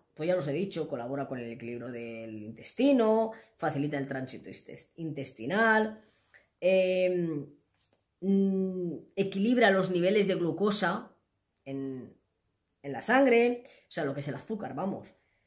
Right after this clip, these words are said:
Eh, reduce el riesgo de enfermedades intestinales, ¿por qué? Porque vamos bien al baño y, y evitamos que el intestino se vuelva vago, eh, incluso podemos prevenir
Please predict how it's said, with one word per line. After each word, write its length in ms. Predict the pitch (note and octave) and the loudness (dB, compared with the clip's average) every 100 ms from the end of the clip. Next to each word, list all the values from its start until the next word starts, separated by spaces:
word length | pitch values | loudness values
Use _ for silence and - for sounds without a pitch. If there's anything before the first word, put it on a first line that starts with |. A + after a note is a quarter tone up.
| _ - | _ -2
Eh, 320 | F3+ F#3+ F#3+ | 2 4 6
reduce 560 | F#3 F#3 A3+ G#3 G#3 G3 | 6 4 2 2 4 4
el 100 | F#3 | 6
riesgo 280 | G#3 G3 | 4 6
de 80 | F#3 | 4
enfermedades 460 | F3 F3+ E3 D#3+ D#3 | 4 0 0 0 -2
intestinales, 720 | D3+ - A#2+ F3+ C4+ A#3 A#3+ | -4 -6 -4 2 4 4 2
¿por 180 | - F#3 | -2 0
qué? 120 | F#3 | 0
Porque 200 | F3 - | 0 -2
vamos 240 | C#3 D3 D3 | -4 -4 -4
bien 120 | D3+ | -2
al 120 | E3 | 0
baño 320 | A3 A#3+ B3+ | 2 4 4
y, 180 | B3 G3 E3 | 2 0 -4
y 80 | E3+ | 0
evitamos 580 | D#3 D3 E3+ F3 F3+ - | 0 0 -2 0 -2 -2
que 300 | F#3 F#3 F#3+ | -2 2 2
el 160 | F3+ | 0
intestino 440 | D3+ C3+ - D3+ C3 | -2 -4 -8 -8 -8
se 120 | C3+ | -6
vuelva 280 | C#3+ C#3+ C#3 | -4 -2 4
vago, 520 | A#3+ A3+ A#3+ A#3+ A#3+ - - _ | 4 4 4 4 2 -8 -20 _
eh, 160 | D#3 E3 | -4 -2
incluso 360 | E3 D#3+ D3+ | -2 -4 -4
podemos 240 | F#3+ F#3+ F3 | 0 0 0
prevenir 720 | F#3 F3 F3 G3+ G#3+ - | 0 0 0 -2 -2 -8